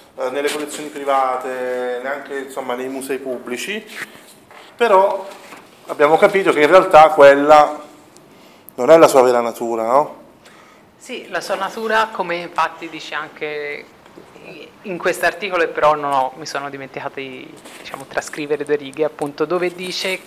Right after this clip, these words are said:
Speaker 2: proprio del, eh, bozzetto e della prima idea della felicità proprio inventiva che lui trovava nei bozzetti. Eh, e di cui queste, tutte queste, eh,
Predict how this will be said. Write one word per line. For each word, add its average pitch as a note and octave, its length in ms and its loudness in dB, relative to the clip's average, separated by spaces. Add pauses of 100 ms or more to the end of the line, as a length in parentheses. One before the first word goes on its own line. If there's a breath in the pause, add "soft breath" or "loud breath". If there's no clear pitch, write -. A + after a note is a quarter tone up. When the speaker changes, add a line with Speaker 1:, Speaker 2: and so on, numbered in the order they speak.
(320)
Speaker 2:
proprio E3 300 -4
del, D#3 500 0 (480 loud breath)
eh, D3 680 4
bozzetto D3 600 -6 (220)
e E3+ 100 -6
della D#3+ 240 0
prima F3 240 -4
idea F3+ 260 4
della D3 840 2
felicità - 960 -2
proprio E3 280 -2
inventiva F3+ 640 -2
che D#3+ 120 -6
lui F3 220 -6
trovava D#3 340 0
nei D3+ 140 -10
bozzetti. C#3+ 560 -14 (880)
Eh, D3+ 500 2
e A3+ 480 2
di F#3+ 120 -12
cui G3 220 -4
queste, F3 460 -6
tutte G3+ 240 -10
queste, F3 460 -4
eh, D#3+ 340 0